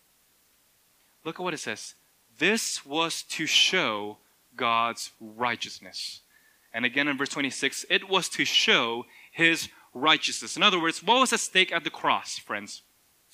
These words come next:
What was at stake at the cross? At stake at the cross was the very glory and righteousness of God. At stake at the cross is the vindication of a God who would justify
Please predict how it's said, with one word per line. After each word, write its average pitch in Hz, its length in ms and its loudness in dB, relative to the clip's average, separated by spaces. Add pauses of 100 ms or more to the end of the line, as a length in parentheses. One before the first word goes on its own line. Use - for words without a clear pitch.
(140)
What 185 120 0
was 226 160 6
at 214 80 0
stake 190 260 2
at 165 80 0
the 147 60 -4
cross? - 360 -6 (920)
At 175 140 0
stake 262 340 4
at 262 100 4
the 240 60 4
cross 139 500 4
was 151 140 -4
the 156 80 -2
very 214 480 4
glory 175 600 2
and 139 200 -2
righteousness 151 600 0
of 123 160 -6
God. 92 320 -4 (720)
At 160 120 0
stake - 280 4
at 254 100 4
the 247 60 0
cross 156 380 0
is 147 100 -6
the 147 120 -2
vindication 165 920 2
of 147 120 -4
a 170 60 2
God 170 380 0
who 160 160 -6
would 156 240 -2
justify 170 720 2